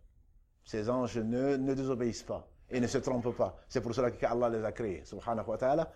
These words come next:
et il n'a pas besoin d'eux. Alors il lui sera dit, est-ce que tu as en compensation une bonne action ou des, ou des bonnes actions ? Et il répondra, se croyant perdu, il répondra non.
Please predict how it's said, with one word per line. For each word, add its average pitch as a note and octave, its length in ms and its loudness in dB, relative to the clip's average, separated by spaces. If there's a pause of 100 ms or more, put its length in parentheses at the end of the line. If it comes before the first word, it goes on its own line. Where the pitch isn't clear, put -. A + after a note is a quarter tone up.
(100)
et C#3+ 100 -2
il C3+ 40 2
n'a B2 80 4
pas A#2+ 140 2
besoin A2 240 -2
d'eux. G2 220 -4 (1800)
Alors D3+ 380 10
il D3 100 4
lui C#3 100 -2
sera C#3 280 6
dit, F3 240 2 (100)
est-ce B2 200 -2
que C#3 80 2
tu C3 240 4
as D#3 100 10
en D3 80 6
compensation C3+ 960 2 (720)
une C3+ 140 4
bonne D3 200 8
action A#2+ 440 2
ou F3+ 100 4
des, D#3 100 8
ou E3 180 4
des D#3+ 100 8
bonnes C#3 200 4
actions ? A2 320 -2 (1120)
Et D3+ 160 4
il C#3+ 60 8
répondra, B2+ 640 2 (200)
se - 180 0
croyant E3+ 340 10
perdu, F3 520 8 (100)
il D#3+ 120 6
répondra C3 400 4
non. D3 180 -2